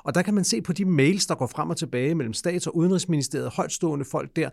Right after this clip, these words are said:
at det skaber en ret høj grad af panik i systemet, at en dansk politiker vil mødes med en tibetansk politiker.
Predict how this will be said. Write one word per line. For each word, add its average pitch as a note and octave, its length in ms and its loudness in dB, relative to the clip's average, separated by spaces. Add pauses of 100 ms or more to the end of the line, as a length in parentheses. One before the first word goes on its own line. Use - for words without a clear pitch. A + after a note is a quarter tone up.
(340)
at C#3 180 -4
det E3 80 0
skaber F#3 440 0
en D3+ 240 -6
ret D#3+ 100 -6
høj - 280 -2
grad C#3+ 260 -4
af D3+ 80 -8
panik E3 460 2
i F3+ 60 -4
systemet, G#3 680 -2
at D3 140 0
en C#3 80 -2
dansk D3+ 280 -4
politiker D#3+ 540 0 (320)
vil C#3 220 4 (200)
mødes C#3+ 540 4
med B2+ 280 2
en C#3+ 120 -2
tibetansk G3+ 600 -2
politiker. A2+ 480 -2